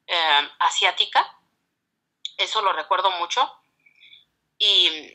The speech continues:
en ese entonces ya mucha gente con drones, y las can-,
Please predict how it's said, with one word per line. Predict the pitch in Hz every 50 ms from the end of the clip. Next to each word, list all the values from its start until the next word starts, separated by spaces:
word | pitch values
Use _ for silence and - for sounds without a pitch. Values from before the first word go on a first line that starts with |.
| _ _ _
en | - 202 196 220
ese | 208 - 240
entonces | 233 220 - 220 220 - 233 226 -
ya | 214 202 196 196 196 196 202 - - -
mucha | 214 202 202 - - 214
gente | - - 214 208 - 214 -
con | - 196 180 180
drones, | 180 190 190 190 196 220 285 403 - - - _ _ _ _ _ _ _ _ _ _ _ _ _ _ _ _ _ _ _ -
y | - 196 196
las | 196 196 180 -
can-, | - - 202 190 185